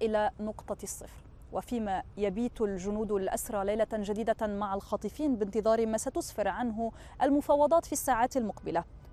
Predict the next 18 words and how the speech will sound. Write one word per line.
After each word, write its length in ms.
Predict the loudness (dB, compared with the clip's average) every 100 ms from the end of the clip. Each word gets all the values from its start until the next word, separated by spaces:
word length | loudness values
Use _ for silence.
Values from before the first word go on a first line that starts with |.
| 0
تبقى 240 | 2 2
العيون 420 | 2 2 2 2
شاخصة 560 | 0 -2 -2 -4 -2 -4 -4 -20 -6
باتجاه 500 | -4 0 4 4 4
جنود 460 | 0 2 2 2 2 2 2 0
آخرين 480 | 0 -2 -2 -4 -6 -14 -8 -2
يحتجزهم 800 | -2 0 0 0 0 -2 -4 -2
تنظيم 480 | -2 0 0 2
داعش، 460 | 4 4 2 -2 -6 -16 -4
ولا 240 | 4 6 6
أحد 420 | 4 0 -2 0
يعلم 440 | 2 2 0 -2 -10 -20 -20 -20 -14 -10
مصيرهم. 460 | -8 -8 -10 -14 -18 -20 -20 -20 -18 -18 -16 0
دارين 220 | 2 4
الحلو، 300 | 0 -2 -2
سكاي 280 | -2 -2 0
نيوز 260 | 0 0 0
عربية 580 | 2 2 0 4 2